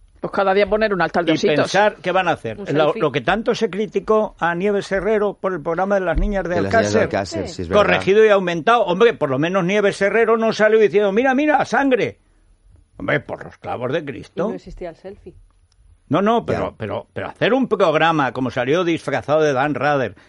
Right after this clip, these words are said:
Speaker 2: que por cierto, parece ese, se parece muchísimo Ferreras a ese tío de Podemos que lo han condenado por darle una paliza a un alcalde del pesoe.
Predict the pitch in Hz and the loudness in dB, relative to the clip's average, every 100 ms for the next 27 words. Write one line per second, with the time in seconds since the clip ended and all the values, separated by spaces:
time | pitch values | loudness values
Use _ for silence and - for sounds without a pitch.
0 | _ - 98 98 160 - 107 98 101 131 | _ -12 -10 -4 -4 -4 -6 -6 -6 -4
1 | 160 143 - 127 120 _ _ _ - 95 | 0 0 0 -2 -4 _ _ _ -14 -10
2 | 107 123 190 147 - 165 147 110 - 113 | -8 -6 -6 -6 -6 -6 -4 -4 -6 -6
3 | 143 180 196 - - _ - 120 - 151 | -4 -2 -4 -6 -20 _ -10 -8 -6 -6
4 | 196 180 160 143 117 131 147 151 - 117 | -4 -2 0 -2 -2 -4 -2 -2 -4 -4
5 | 127 139 139 127 135 143 - 117 127 135 | -4 -2 -4 -2 -2 -4 -4 -4 -4 -4
6 | 123 110 110 131 127 113 117 117 110 113 | -4 -4 -6 -6 -6 -6 -4 -4 -6 -6
7 | 123 113 113 107 104 104 104 247 220 | -6 -4 -4 -4 -6 -8 -10 -10 -10